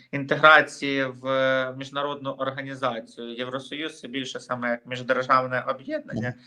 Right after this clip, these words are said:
Speaker 1: і це як одна із стадій потрапляння в це міждержавне об'єднання, це, це така історія. А що стосується саме таких, е, магате, Червоних Хрестів, е,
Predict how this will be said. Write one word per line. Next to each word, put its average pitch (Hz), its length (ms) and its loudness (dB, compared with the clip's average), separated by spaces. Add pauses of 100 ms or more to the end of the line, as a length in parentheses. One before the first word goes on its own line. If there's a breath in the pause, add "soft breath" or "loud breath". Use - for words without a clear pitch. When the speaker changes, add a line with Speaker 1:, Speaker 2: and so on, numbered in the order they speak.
(360 soft breath)
Speaker 1:
і 123 320 -2
це 131 240 2
як 131 200 6
одна 127 280 -2
із 123 180 -8
стадій 123 420 2
потрапляння 160 680 -4
в 139 60 -10
це 143 160 -10
міждержавне 131 680 -4
об'єднання, 120 600 -8
це, 123 360 0 (380 soft breath)
це 139 140 -4
така 135 320 0
історія. 113 600 -6 (500 soft breath)
А 123 440 4
що 123 180 -12
стосується 151 640 -6
саме 135 400 0
таких, 135 560 -6
е, 127 280 0
магате, 135 640 0
Червоних 127 520 -10 (100)
Хрестів, 139 880 -6
е, 123 520 2